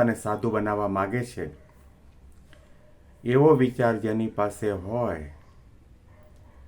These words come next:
એને હંમેશના માટે ધૈર્ય રહે. વ્યવહાર કાર્યની અંદર તમે થાક્યા પાક્યા, બપોરના કે સાંજના ઘેર આવો અને જમવાનું તૈયાર ન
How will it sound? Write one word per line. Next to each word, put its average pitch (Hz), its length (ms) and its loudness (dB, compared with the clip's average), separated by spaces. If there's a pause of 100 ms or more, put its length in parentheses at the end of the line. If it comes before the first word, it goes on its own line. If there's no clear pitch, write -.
(360)
એને 104 280 -2
હંમેશના 117 760 -2
માટે 98 280 -2 (140)
ધૈર્ય 87 420 -8
રહે. 76 140 -10 (3000)
વ્યવહાર 131 440 6 (100)
કાર્યની 120 560 2
અંદર 104 320 0
તમે 101 200 -4 (120)
થાક્યા 117 460 -2
પાક્યા, 98 440 -4 (1000)
બપોરના 113 680 -2
કે 107 120 -2
સાંજના 107 580 -4
ઘેર 110 220 -4
આવો 104 300 0
અને 98 200 -4
જમવાનું 104 500 -4
તૈયાર 98 460 -2
ન 95 100 -6